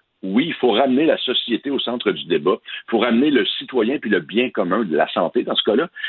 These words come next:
parce qu'on peut pas juste dire, « Regarde, t'as droit à ton opinion, puis c'est comme ça. » Il y a des sujets où c'est moins important que d'autres, mais la santé, c'est que ça affecte les autres. Donc,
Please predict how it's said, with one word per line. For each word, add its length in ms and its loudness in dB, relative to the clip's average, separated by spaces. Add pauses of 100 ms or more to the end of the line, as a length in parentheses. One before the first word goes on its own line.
(160)
parce 140 0
qu'on 140 0
peut 140 2
pas 160 0
juste 240 0
dire, « 300 2
Regarde, 260 0
t'as 80 0
droit 200 0
à 20 -12
ton 180 -2
opinion, 400 -2
puis 140 4
c'est 80 2
comme 280 -2
ça. » 120 -2 (180)
Il 60 -2
y 40 2
a 80 2
des 80 2
sujets 300 2
où 80 2
c'est 120 0
moins 160 2
important 340 -2
que 100 -6
d'autres, 220 -2 (340)
mais 120 2
la 180 2
santé, 460 -2 (220)
c'est 80 -8
que 60 -8
ça 140 2
affecte 400 -2
les 260 2
autres. 300 -4 (340)
Donc, 240 2